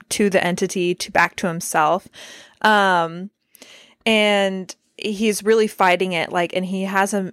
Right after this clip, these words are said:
you know, he has his self where he's like, "No, like, I'm not gonna do this." But then the entity's like, "But you have to," and, like, tr-, really trying to get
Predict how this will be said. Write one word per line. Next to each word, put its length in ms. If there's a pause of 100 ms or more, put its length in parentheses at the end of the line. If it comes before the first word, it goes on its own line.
(100)
you 160
know, 120
he 140
has 260
his 160
self 380
where 100
he's 200
like, 160
"No, 400
like, 180
I'm 180
not 260
gonna 240
do 200
this." 300
But 240
then 140
the 100
entity's 480
like, 260
"But 120
you 160
have 400
to," 280
and, 140
like, 220
tr-, 200
really 340
trying 360
to 100
get 280